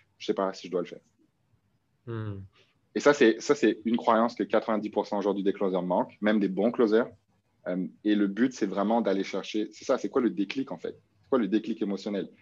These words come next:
Speaker 1: Et quand tu le fais bien, tu peux avoir des conversations que t'as jamais eues de ta vie, en fait. La personne n'a jamais partagé ça de sa vie. Mais que quand tu le fais bien et puis que t'arrives à être connecté et que t'arrives à,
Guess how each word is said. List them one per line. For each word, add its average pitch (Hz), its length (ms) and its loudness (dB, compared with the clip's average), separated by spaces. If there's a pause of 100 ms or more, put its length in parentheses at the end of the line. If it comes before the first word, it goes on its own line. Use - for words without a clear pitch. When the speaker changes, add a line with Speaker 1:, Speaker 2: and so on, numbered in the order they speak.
Speaker 1:
Et 95 60 -2
quand 160 160 0
tu 143 100 -4
le 113 60 -2
fais 101 160 0
bien, 101 440 -2 (680)
tu - 120 -8
peux 131 360 4 (400)
avoir 113 280 4
des 101 120 2
conversations 107 500 -2
que - 60 -14
t'as 92 120 0
jamais 107 280 -2
eues 107 80 -2
de - 40 -12
ta 98 140 -2
vie, 95 160 -8
en 82 60 -10
fait. - 180 -14
La 104 100 0
personne 123 280 0
n'a 101 100 0
jamais 110 260 -2
partagé 101 380 -4
ça 101 140 -4
de - 60 -12
sa 90 100 -2
vie. 87 180 -12 (960)
Mais 110 160 0
que 110 100 -2
quand 139 220 0
tu 135 100 -6
le 120 60 -4
fais 123 160 0
bien 113 240 -2
et 90 100 -4
puis 95 160 -14
que - 60 -18
t'arrives 104 280 0
à 95 60 6
être 92 100 -2
connecté 123 480 -2
et 85 80 -2
que - 60 -16
t'arrives 101 340 0
à, 90 220 -4